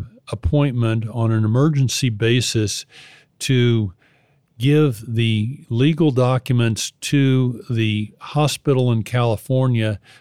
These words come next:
so that the hospital in California would release the adult child to the parents for transport back to Arizona.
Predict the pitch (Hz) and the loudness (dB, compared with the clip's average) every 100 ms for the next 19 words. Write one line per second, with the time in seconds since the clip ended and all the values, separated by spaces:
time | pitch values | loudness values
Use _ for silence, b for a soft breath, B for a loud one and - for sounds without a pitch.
0 | b - 135 117 107 98 143 135 - 135 | b 0 2 2 -2 -2 0 0 0 0
1 | 123 113 104 127 120 110 - 120 120 113 | 2 0 0 -2 0 -2 0 2 2 2
2 | 107 113 104 110 110 131 147 127 - b | 0 -2 0 0 2 2 2 0 -6 b
3 | b b - 120 117 113 120 120 107 127 | b b -6 -2 0 0 -2 -2 0 2
4 | 135 127 - - - 127 123 110 107 - | 2 -2 -12 -6 -2 0 0 -2 -4 -10
5 | b b - - 139 120 - 127 123 113 | b b -12 -2 0 0 0 0 2 0
6 | - - 107 - 123 113 - 120 107 110 | -2 -4 -6 -2 0 0 -2 -2 -2 -2
7 | 117 113 - 113 107 95 120 113 98 | -2 -2 -2 -2 0 0 0 0 -2